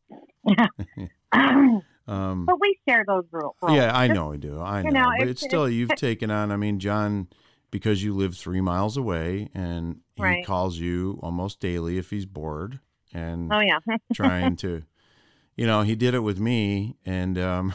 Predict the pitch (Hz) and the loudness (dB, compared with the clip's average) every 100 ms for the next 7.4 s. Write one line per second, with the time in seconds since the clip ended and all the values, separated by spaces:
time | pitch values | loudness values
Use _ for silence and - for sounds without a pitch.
0 | - 160 226 - - - - - 120 131 | -2 0 0 -4 -20 -20 -20 -8 0 2
1 | 127 120 113 - 123 120 - 127 120 117 | 4 4 0 -2 0 0 0 0 0 -2
2 | 110 107 98 101 90 95 98 95 87 90 | 0 0 0 -2 -2 -2 -2 -2 -2 -4
3 | 87 - 98 - - 92 87 101 85 85 | -4 -8 -10 -10 -6 -6 -6 -6 -6 -4
4 | 85 85 - 90 87 87 85 85 85 82 | -4 -4 -8 -8 -4 -4 -4 -4 -6 -10
5 | 95 98 87 92 87 82 95 90 82 104 | -8 -6 -6 -6 -6 -6 -4 -4 -4 -4
6 | 98 92 95 113 120 95 87 - 92 87 | -2 -2 -2 -2 -2 -4 -6 -4 -4 -4
7 | 80 82 82 80 | -6 -6 -6 -8